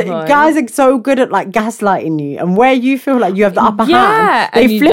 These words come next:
Speaker 2: it
Speaker 1: don't.
Speaker 2: on you and you're like, "Wait, why do I seem pressed?"
Speaker 1: You're literally
Speaker 2: <laughs>
Speaker 1: like Chrissy Teigen.
Speaker 2: Yeah. It's like, "I ain't even pressed. Like,
Speaker 1: <laughs>
Speaker 2: I was just trying to say, but now it looks like I'm so bothered. Actually, I'm not bothered."
Speaker 1: Yeah, no, it's so true.
Speaker 2: Like, I'm not even bothered. It's not worth it. How do we get here?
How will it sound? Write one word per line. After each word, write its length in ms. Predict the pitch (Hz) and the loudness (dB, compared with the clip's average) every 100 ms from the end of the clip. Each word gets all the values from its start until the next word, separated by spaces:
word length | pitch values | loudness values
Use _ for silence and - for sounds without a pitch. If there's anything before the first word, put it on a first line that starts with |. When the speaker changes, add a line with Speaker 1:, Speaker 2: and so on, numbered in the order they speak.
| 370 | 4
Speaker 2:
it 40 | |
Speaker 1:
don't. 140 | 277 233 | 2 2
Speaker 2:
on 100 | 202 | 2
you 100 | 202 | 0
and 80 | 202 | 2
you're 120 | 226 | 0
like, 160 | 208 214 | 0 0
"Wait, 240 | 202 - | -2 -4
why 320 | 185 196 311 440 | -4 2 2 4
do 100 | 381 | 2
I 100 | 359 | 2
seem 220 | 359 165 | -2 -4
pressed?" 360 | 156 127 - - | -4 -6 -8 -10
Speaker 1:
You're 160 | 220 240 | 0 2
literally 320 | 262 226 247 | 2 0 -2
Speaker 2:
<laughs> 80 | 220 | 0
Speaker 1:
like 260 | 196 - - | 0 -2 -6
Chrissy 260 | 277 196 | -6 -6
Teigen. 420 | 190 214 175 - - | -6 -8 -4 -6 -2
Speaker 2:
Yeah. 200 | 370 605 571 _ | -2 -2 -6 _
It's 340 | _ - - 415 | _ -16 -2 0
like, 100 | - | 2
"I 140 | 403 427 | 2 4
ain't 100 | 427 | 4
even 200 | 349 302 | 2 2
pressed. 340 | 440 311 - | 2 2 0
Like, 300 | 285 247 294 | 0 0 2
Speaker 1:
<laughs> 0 | |
Speaker 2:
I 320 | 392 339 339 | 0 2 2
was 100 | 370 | 2
just 200 | 381 453 | 2 2
trying 160 | 466 294 | 2 0
to 100 | 277 | 0
say, 480 | 359 302 247 233 285 | 0 2 2 0 -2
but 200 | 285 277 | -4 -2
now 180 | 302 294 | 0 0
it 80 | 302 | 0
looks 160 | 349 | 0
like 160 | 381 262 | 0 2
I'm 200 | 269 269 | 0 0
so 180 | 285 247 | 0 2
bothered. 460 | 247 262 202 180 | 2 0 -2 0
Actually, 320 | 226 190 - 208 | 0 0 -2 -4
I'm 180 | 220 | -2
not 140 | 226 226 | -4 -2
bothered." 340 | 233 226 226 - | -2 -2 -6 -4
Speaker 1:
Yeah, 260 | 220 226 | 0 2
no, 140 | 226 240 | 2 2
it's 140 | 226 | 0
so 300 | - 233 208 | -2 0 0
true. 360 | 214 220 190 175 | -2 -2 -2 2
Speaker 2:
Like, 120 | 233 | 2
I'm 60 | 214 | 2
not 100 | 220 | 0
even 140 | 202 180 | -2 -4
bothered. 440 | 165 139 139 - _ _ _ _ _ _ _ _ | -4 -6 -14 -20 _ _ _ _ _ _ _ _
It's 180 | 165 156 | -12 -12
not 120 | - | -18
worth 200 | - 160 | -18 -18
it. 80 | - | -16
How 120 | 185 | -12
do 80 | 311 | -12
we 80 | 262 | -12
get 160 | 185 | -12
here? 320 | 151 131 156 | -14 -18 -20